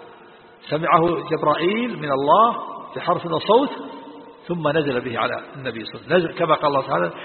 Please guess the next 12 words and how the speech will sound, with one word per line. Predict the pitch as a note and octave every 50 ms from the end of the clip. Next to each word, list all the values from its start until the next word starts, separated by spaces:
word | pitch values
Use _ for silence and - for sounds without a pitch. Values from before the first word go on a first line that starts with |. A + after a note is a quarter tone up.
| - - -
"نزل | E3+ G3 G3+ G#3+ G#3 G3
به | F3+ F3+ F#3+ F#3
الروح | F3+ F3+ F3 F#3
الأمين | F3+ C#3+ E3 F3 G3+ B3 B3+ - - - - - - -
على | A#2+ C3 E3+
قلبك | - - D3+ D3+ C3+ B2 C3 - -
لتكون | A#2+ A#2 - - A2 - D#3+ D3 A#2+
من | A#2 A#2
المنذرين | A#2+ A#2 A2 A2 A2 G2+ A2+ B2+ D3 F#3 A3 A3+ G#3 - -
بلسان | - - D3 - - C#3+ B2+ A2
عربي | G#2+ G#2+ G#2+ G#2 G#2+
مبين". | G#2 F#2+ F2 F2+ G#2 -